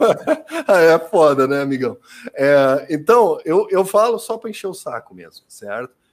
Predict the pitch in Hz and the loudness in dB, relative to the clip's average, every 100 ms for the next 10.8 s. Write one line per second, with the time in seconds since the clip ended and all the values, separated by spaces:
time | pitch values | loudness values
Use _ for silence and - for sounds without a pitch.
0 | _ 104 139 151 151 156 151 151 143 - | _ -8 -4 -4 -8 -10 -8 -6 -6 -4
1 | 185 185 143 151 - 135 - 131 95 87 | -6 -6 -12 -10 -8 -10 -10 -14 -16 -18
2 | _ _ _ _ _ 117 117 113 110 104 | _ _ _ _ _ -2 -2 -2 -4 -6
3 | 104 107 _ _ _ _ - 147 196 247 | -8 -12 _ _ _ _ -8 0 0 2
4 | 202 127 - _ 107 117 156 151 196 214 | 0 -2 -8 _ -4 0 0 0 -2 0
5 | 180 156 - 117 104 98 101 104 101 95 | -2 -4 -8 -8 -8 -10 -8 -8 -8 -10
6 | 98 92 98 92 90 95 104 110 98 113 | -14 -14 -12 -10 -12 -12 -10 -4 -2 -2
7 | 143 135 135 135 139 220 254 190 - - | -2 -6 -4 -4 0 -2 -2 -8 -12 -16
8 | - 120 110 98 - 95 92 - 104 139 | -10 -8 -8 -10 -14 -18 -18 -12 -8 -6
9 | 139 101 _ 95 92 95 101 98 104 - | -6 -10 _ -16 -16 -14 -16 -14 -16 -10
10 | 120 143 165 202 151 143 - - | -6 -4 -4 -4 -4 -6 -8 -20